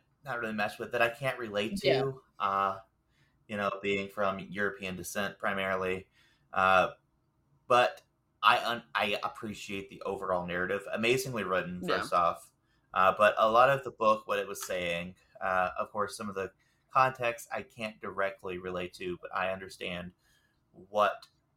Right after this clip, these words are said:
Speaker 1: she was trying to say through a lot
Speaker 2: Okay.
Speaker 1: of it. And basically, it's shattering the concept of, hey, this is what has been portrayed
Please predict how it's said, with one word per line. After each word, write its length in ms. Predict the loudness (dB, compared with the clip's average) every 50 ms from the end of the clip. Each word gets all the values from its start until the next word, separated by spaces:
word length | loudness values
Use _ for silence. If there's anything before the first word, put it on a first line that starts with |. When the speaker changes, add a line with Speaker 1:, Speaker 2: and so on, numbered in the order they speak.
| _ _ _
Speaker 1:
she 180 | -18 -12 -10 -10
was 140 | -10 -10 -6
trying 240 | -4 -2 -2 -2
to 60 | -6 -10
say 460 | -4 -2 0 0 2 0 -2 -4 -8 _ _
through 160 | -4 -2 0
a 20 | 2
lot 180 | 4 4 4 4 2
Speaker 2:
Okay. 20 |
Speaker 1:
of 40 | 0 -2 -4 -4
it. 80 | -6 -12 _ _ _ _ _ _
And 580 | -2 0 2 2 2 2 0 -2 -2 -4 -8 -10 _ _ _ _ -12 -4
basically, 540 | 0 0 0 0 -2 -6 -8 -6 -4 -4 -4
it's 380 | -4 -4 -8 -10 -10 -12 -14 _ _
shattering 640 | -12 -2 2 4 6 6 6 4 2 2 0 -2
the 80 | -6 -10
concept 680 | -10 -4 0 0 0 0 -2 -2 -2 -2 -2 -2 -2 0
of, 200 | 0 0 0 0
hey, 360 | -4 -4 -4 -2 -4 -6 _ _ _ _ _ _ _ _ _ _ _ _ _ _ _ -20 -8 _
this 220 | -2 -2 -2 -4
is 160 | -10 -12 -12 _
what 240 | 2 2 2 2 0
has 100 | -10 -18
been 180 | -14 -14 -14 -14
portrayed 680 | -14 -18 -20 -18 -10 -4 -2 -2 0 0 -2 -4 -6